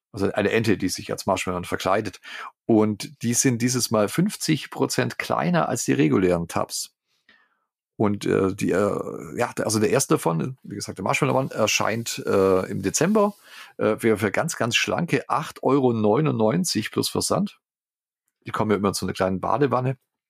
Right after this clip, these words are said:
Und, äh, bestellbar, äh, bei Just Geek. Also ganz toll, habe ich mir das schon vorbestellt, freue ich mich schon drauf. Und, äh, wirklich ein kleiner Schnapperpreis. Finde ich ganz toll. Ich hoffe, da kommen noch mehr.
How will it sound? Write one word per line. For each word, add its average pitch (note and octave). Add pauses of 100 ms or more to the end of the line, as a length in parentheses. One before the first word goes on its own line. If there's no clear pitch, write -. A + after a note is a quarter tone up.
(640)
Und, G#2
äh, G2+
bestellbar, A#2+ (400)
äh, G#2
bei G#2+
Just -
Geek. A#2+ (2250)
Also G2
ganz G#2+
toll, G#2+
habe G#2
ich A#2
mir A2+
das A2
schon A2
vorbestellt, C3+
freue -
ich C#3+
mich C3+
schon B2+
drauf. G#2 (800)
Und, F#2
äh, F2 (180)
wirklich G2
ein -
kleiner F#2
Schnapperpreis. F2+ (840)
Finde G#2
ich -
ganz G2
toll. G2
Ich G2
hoffe, G#2
da -
kommen G2
noch F#2
mehr. F#2